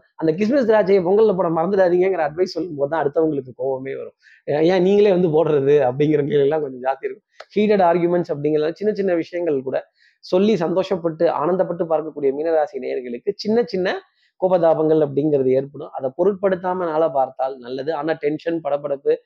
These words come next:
ஒரு எதிர்பார்ப்பு தொடர்ந்து இருந்துகிட்டே தான் இருக்கும். இப்படி எல்லா ராசி நேயர்களுக்கும் எல்லா வளமும் நலமும் போகி திருநாள் அன்னைக்கு எல்லாருக்கும் கிடைக்கணும்னு பிரார்த்தனை செய்து, நான் மானசீக குருவா நினைக்கிற ஆதிசங்கரர் மனசுல பிரார்த்தனை செய்து,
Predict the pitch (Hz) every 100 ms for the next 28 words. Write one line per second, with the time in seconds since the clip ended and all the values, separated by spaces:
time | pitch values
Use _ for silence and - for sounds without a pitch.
0 | _ _ 131 131 139 185 180 170 147 185
1 | 143 170 147 135 139 131 127 123 123 117
2 | - _ _ _ _ 170 160 151 165 185
3 | 170 156 147 175 165 143 147 139 139 143
4 | 135 131 147 175 165 131 151 147 151 165
5 | 165 151 139 135 135 147 143 127 151 156
6 | 165 156 135 135 139 139 131 131 - 139
7 | 135 127 127 - _ _ _ - 151 175
8 | 165 180 175 185 175 151 151 170 165 143
9 | 135 135 160 175 160 143 135 123 139 151
10 | 123 123 127 139 131 151